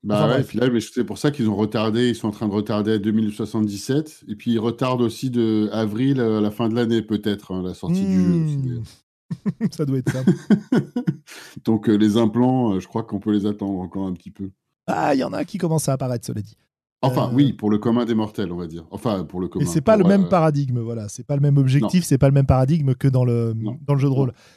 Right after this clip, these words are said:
Speaker 1: Non, mais par
Speaker 2: Euh,
Speaker 1: contre, au niveau dystopie, euh, on y, on y est pas trop loin, on avance assez vite.
Speaker 2: <laughs> Ouais, ouais, ouais, les méga corpos se portent bien.
Speaker 1: Oui, oui, exactement.
Speaker 2: Hmm. Donc, ah bah voilà.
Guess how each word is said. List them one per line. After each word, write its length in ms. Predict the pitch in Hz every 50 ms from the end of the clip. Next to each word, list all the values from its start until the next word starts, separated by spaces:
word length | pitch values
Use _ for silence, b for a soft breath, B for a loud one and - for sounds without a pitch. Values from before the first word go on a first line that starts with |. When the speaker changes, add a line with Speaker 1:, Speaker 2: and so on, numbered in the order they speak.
| b b b _ _ _ -
Speaker 1:
Non, 160 | 127 170 214
mais 120 | 202 214
par 80 | - -
Speaker 2:
Euh, 40 | 226
Speaker 1:
contre, 180 | 208 208 -
au 40 | 156
niveau 220 | 135 127 117 123
dystopie, 580 | 123 117 127 117 - - 127 104 - 196 226 208
euh, 140 | 147 117 110
on 280 | 107 107 107 107 107
y, 140 | 110 123 120 104
on 200 | 104 104 107 104
y 80 | 107
est 40 | 104
pas 220 | 101 - - 120 147 226
trop 180 | - - - 190
loin, 180 | 214 233 226
on 100 | 214 123
avance 320 | 269 - 104 113 - 233 -
assez 200 | 120 269 285 202
vite. 140 | 175 208
Speaker 2:
<laughs> 240 | 220 269 - - -
Ouais, 400 | 214 247 262 202 190 240 277 254
ouais, 140 | 220 180 185
ouais, 180 | 185 202 226 196
les 80 | 165
méga 240 | 151 160 156 160 170
corpos 320 | 143 - 170 131 - 208
se 100 | 214 -
portent 280 | 175 - 202 170 - 151
bien. 200 | 151 196 233 240 185 _ _ _ _ _ _ _ _ _ _ _
Speaker 1:
Oui, 120 | - 147 190
oui, 280 | 226 214 185 156 - - _ _ -
exactement. 640 | - 90 92 101 101 - - 143 151 147 143 - _ _ - 131 - - _ _ _ _ _ _ _ _ _ - 143 139 - _ _ _ _ _ _ _ _
Speaker 2:
Hmm. 240 | - 151 139 123 110 101 107 139 _ _ _ -
Donc, 200 | 208 208 170 143 - _ _ _ _ _ _ _ _ _ _ -
ah 60 | 254
bah 100 | 208 175
voilà. 200 | 165 226 311 381